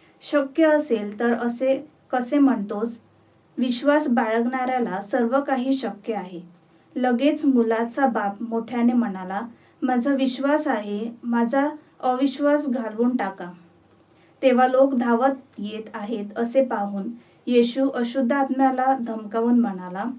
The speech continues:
"अरे मुक्या बहिऱ्या आत्म्या, मी तुला आज्ञा करतो, याच्यातून निघ आणि पुन्हा कधी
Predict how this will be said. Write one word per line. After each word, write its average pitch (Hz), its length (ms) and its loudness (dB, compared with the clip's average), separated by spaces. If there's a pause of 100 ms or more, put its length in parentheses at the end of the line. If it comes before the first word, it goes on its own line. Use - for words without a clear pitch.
(420)
"अरे 247 220 4
मुक्या 269 420 4
बहिऱ्या 277 380 2
आत्म्या, 202 460 -4 (380)
मी 262 160 2
तुला 294 200 4
आज्ञा 233 320 0
करतो, 202 480 -4 (320)
याच्यातून 269 580 6
निघ 226 300 4 (100)
आणि 240 160 6
पुन्हा 254 300 4
कधी 269 600 2